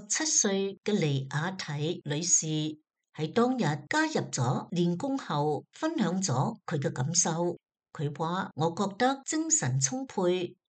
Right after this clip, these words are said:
我認為呢個教功介紹班非常嘅真誠。我一直喺度尋找傳授呢一種價值觀嘅功法。」佢仲讚賞法輪大法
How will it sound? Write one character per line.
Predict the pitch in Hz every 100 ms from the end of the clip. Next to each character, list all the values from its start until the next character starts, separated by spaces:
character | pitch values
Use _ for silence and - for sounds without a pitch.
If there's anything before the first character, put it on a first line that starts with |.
| _
我 | - 147
認 | 156 147 143
為 | 135 143 147 -
呢 | 330 339
個 |
教 | 220 190 185
功 | 190 - 277 285 285
介 | -
紹 | 156 - 151 143
班 | 208 254 269 -
非 | - 285 285
常 | - 131 131 135
嘅 | 175
真 | 180 247 254
誠。 | 151 139 143 - - _ _ _ -
我 | 143
一 | 165 233
直 | - 165 156 151
喺 | 170
度 | 165
尋 | 139 - 131 143
找 | 135 139 196 - -
傳 | - 156 147
授 | 160 185 180 185 190 -
呢 | 311
一 | 311
種 | - 190 208
價 | 170
值 | - 135 -
觀 | 254 262 269
嘅 | 180 170
功 | 240 269
法。」 | 180 160 175 - _ _ _ _ _
佢 | - 156
仲 | 156 160 156 139
讚 | 175 170
賞 | 170 135 160 269 254
法 | - 208 208
輪 | 160 151 143
大 | 190 185
法 | 185 202